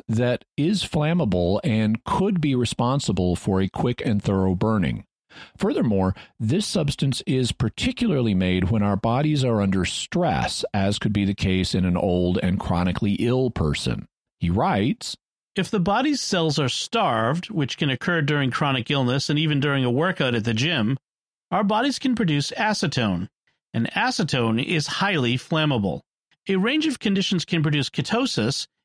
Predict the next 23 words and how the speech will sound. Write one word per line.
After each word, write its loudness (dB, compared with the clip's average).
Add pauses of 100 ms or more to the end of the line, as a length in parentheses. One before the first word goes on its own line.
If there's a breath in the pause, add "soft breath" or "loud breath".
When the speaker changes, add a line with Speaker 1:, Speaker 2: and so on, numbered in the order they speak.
Speaker 2:
in 0
which -2
acetone 0
is -2
formed, 0
including 0
alcoholism, 0 (460)
fat-free -2
dieting, 0 (260)
diabetes, 0
and 0
even 0
teething. 0 (460)
So -2
we 0
marinated 0
pork 0
tissue -2
in 0
acetone 0
rather 0
than 0
ethanol. 0